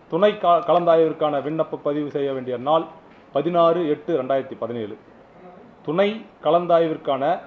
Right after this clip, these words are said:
விண்ணப்பம் பதிவு செய்ய வேண்டிய நாள் பதினாறு எட்டு ரெண்டாயிரத்தி பதினேழு. துணை கலந்தாய்வு பதினேழு எட்டு ரெண்டாயிரத்தி பதினேழு அன்றைக்கு அது தொடங்குகிறது. அதற்கு அடுத்த கட்டமாக எஸ் ஏ to எஸ் சி கலந்தாய்வு,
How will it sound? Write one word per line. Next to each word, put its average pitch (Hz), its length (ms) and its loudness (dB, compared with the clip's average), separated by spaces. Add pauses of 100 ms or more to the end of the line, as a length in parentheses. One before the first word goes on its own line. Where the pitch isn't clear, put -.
(120)
விண்ணப்பம் 170 540 -4
பதிவு 170 200 -4
செய்ய 147 260 -4
வேண்டிய 131 260 -6
நாள் 160 280 0 (320)
பதினாறு 175 640 0 (160)
எட்டு 147 240 -4 (180)
ரெண்டாயிரத்தி 143 460 -2
பதினேழு. 123 340 -4 (1000)
துணை 208 180 2
கலந்தாய்வு 170 640 2 (420)
பதினேழு 208 500 2
எட்டு 165 320 -2 (280)
ரெண்டாயிரத்தி 160 400 2
பதினேழு 156 340 0
அன்றைக்கு 147 340 -4 (280)
அது 143 240 -2
தொடங்குகிறது. 117 480 -2 (920)
அதற்கு 160 260 4
அடுத்த 185 180 0
கட்டமாக 147 520 -2 (460)
எஸ் 160 300 -4
ஏ 196 180 2 (120)
to 196 100 2 (240)
எஸ் - 100 -8
சி 165 200 -4
கலந்தாய்வு, 139 440 0